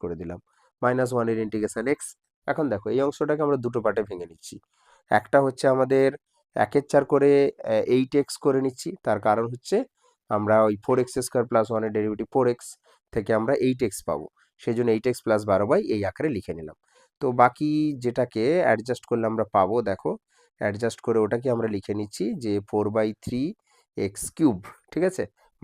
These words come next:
মাইনাস এক্স প্লাস একের চার ইন্টিগ্রেশন, প্রথমটাকে আলাদা করে দিচ্ছি, এইট এক্স প্লাস, এইট এক্স by four x square plus one ডিএক্স, আর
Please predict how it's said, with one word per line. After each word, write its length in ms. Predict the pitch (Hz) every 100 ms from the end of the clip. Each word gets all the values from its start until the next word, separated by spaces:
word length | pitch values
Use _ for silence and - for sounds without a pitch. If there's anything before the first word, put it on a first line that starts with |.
| 101
মাইনাস 440 | 95 95 131 214 - - _ _ _ - 156
এক্স 180 | - - - _ -
প্লাস 280 | 101 123 - - 95
একের 220 | - 123 -
চার 140 | 131 110
ইন্টিগ্রেশন, 400 | 98 101 101 147 147
প্রথমটাকে 400 | 160 160 156 151 143
আলাদা 180 | 143 139
করে 120 | 139 139
দিচ্ছি, 220 | - 131 - _ _ _ _ 107
এইট 160 | 101 113
এক্স 120 | 143 -
প্লাস, 260 | 123 113 113 - - 117
এইট 140 | 127 143
এক্স 100 | 127 117
by 80 | 110 -
four 120 | 95 90
x 20 | 90 -
square 200 | 92 87
plus 160 | 90 90 107
one 80 | 120 131
ডিএক্স, 240 | 165 - - _ _ _
আর 80 | 98